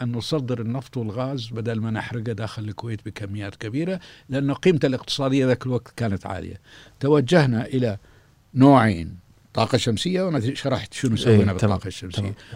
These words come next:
Speaker 1: وأيضًا كان هناك توجيه من القيادة السياسية ذاك الوقت، آه،
Speaker 2: الشيخ جابر الأحمد.
Speaker 1: الشيخ جابر الأحمد، طيب
Speaker 2: رحمة
Speaker 1: الله
Speaker 2: الله.
Speaker 1: ثراه،
Speaker 2: إيه.
Speaker 1: إنه خلينا نفكر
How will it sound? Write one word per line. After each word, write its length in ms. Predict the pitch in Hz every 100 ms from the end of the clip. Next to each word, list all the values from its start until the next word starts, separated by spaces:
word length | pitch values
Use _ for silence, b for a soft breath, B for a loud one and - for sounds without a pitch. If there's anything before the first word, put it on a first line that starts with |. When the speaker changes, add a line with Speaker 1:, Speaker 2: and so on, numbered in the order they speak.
| B
Speaker 1:
وأيضًا 480 | 123 165 214 202 160
كان 180 | 170
هناك 280 | 143 147 151
توجيه 560 | - 139 123 120 196 117 - b b _ _ _ _ -
من 160 | 117 160
القيادة 420 | 190 180 165 104
السياسية 640 | 98 - 92 - 101 92
ذاك 260 | 101 101 -
الوقت، 420 | 107 - _ - - b b b b -
آه، 880 | 82 82 82 87 85 - - 85 - - - -
Speaker 2:
الشيخ 200 | - 117
جابر 200 | 107 101
الأحمد. 180 | 101 101
Speaker 1:
الشيخ 140 | 101 113
جابر 200 | 107 98
الأحمد، 400 | 107 - 123 104
طيب 160 | - 87
Speaker 2:
رحمة 80 | 90
Speaker 1:
الله 120 | 92
Speaker 2:
الله. 120 | -
Speaker 1:
ثراه، 360 | 95 139 208 170
Speaker 2:
إيه. 120 | 117 B B B B B _ _ -
Speaker 1:
إنه 240 | 160 165
خلينا 180 | 143 247
نفكر 440 | 240 240 - 214